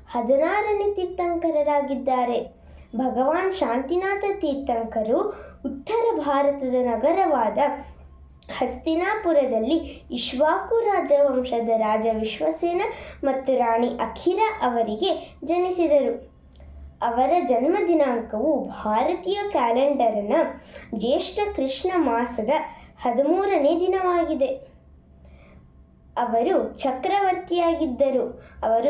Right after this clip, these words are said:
ಇಪ್ಪತ್ತೈದು ವರ್ಷ ವಯಸ್ಸಿನವರಿದ್ದಾಗ ಶಾಂತಿನಾಥರು ಸಿಂಹಾಸನವನ್ನು ಏರಿದರು. ಅವರ ಮಡದಿ ಹೆಸರು ಯಶೋಮತಿ. ಭಗವಾನ್ ಶಾಂತಿನಾಥ ತೀರ್ಥಂಕರು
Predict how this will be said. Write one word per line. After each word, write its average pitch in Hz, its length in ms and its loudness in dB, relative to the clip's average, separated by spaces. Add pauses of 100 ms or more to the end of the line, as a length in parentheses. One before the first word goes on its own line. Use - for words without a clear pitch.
ಇಪ್ಪತ್ತೈದು 339 840 -2
ವರ್ಷ 254 420 0 (560)
ವಯಸ್ಸಿನವರಿದ್ದಾಗ 262 1600 0 (440)
ಶಾಂತಿನಾಥರು 277 1000 0
ಸಿಂಹಾಸನವನ್ನು 381 1120 0
ಏರಿದರು. 349 680 -2 (460)
ಅವರ 294 360 4
ಮಡದಿ 262 500 2
ಹೆಸರು 277 680 0 (280)
ಯಶೋಮತಿ. 285 800 0 (580)
ಭಗವಾನ್ 285 500 2
ಶಾಂತಿನಾಥ 359 800 0 (140)
ತೀರ್ಥಂಕರು 254 960 -2